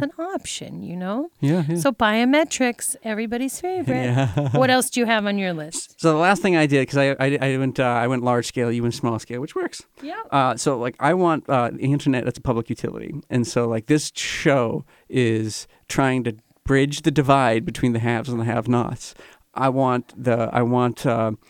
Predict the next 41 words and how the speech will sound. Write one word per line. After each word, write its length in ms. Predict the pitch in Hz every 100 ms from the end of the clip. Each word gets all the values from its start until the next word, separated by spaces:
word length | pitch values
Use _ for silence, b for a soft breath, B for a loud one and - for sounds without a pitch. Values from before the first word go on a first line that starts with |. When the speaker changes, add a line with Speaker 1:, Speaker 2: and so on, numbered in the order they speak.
| b -
Speaker 2:
I 40 |
want 180 | 156 175
internet 400 | 156 139 139 120
to 60 | -
be 140 | 127
like 280 | 117 117 -
your 140 | 120
water 480 | 107 113 113 - - _
or 180 | - 113
your 160 | 110 -
in-, 140 | 113
electricity. 640 | - 113 - 127 - 123 -
I 60 | 127
want 220 | 120 127
Speaker 1:
Mm. 120 | 196 160
Speaker 2:
every, 220 | 123 131
everything 640 | 123 127 123 123 127 120
to 100 | 113
be 360 | 110 113 110 107 b b
there 420 | - 110 120 139 -
and, 280 | - - - B
and 120 | 202 202
regulated. 540 | 220 180 123 123 120
I 20 |
mean, 140 | 120 127
it's 100 | 160
a 40 |
dirty 280 | 147 165 160
word, 400 | 160 151 131 - b b b
but, 180 | 147 127
like, 200 | 123 123
if 100 | 135
the 80 | 139
government 360 | 131 139 143
can 120 | 135
regulate 380 | 120 127 127 120
the 60 | -
prices, 520 | - 220 - 123 135 -
Speaker 1:
The 80 |
government. 720 | 170 - 214 247 208 147 143 135
Speaker 2:
right? 440 | 127 135 202 208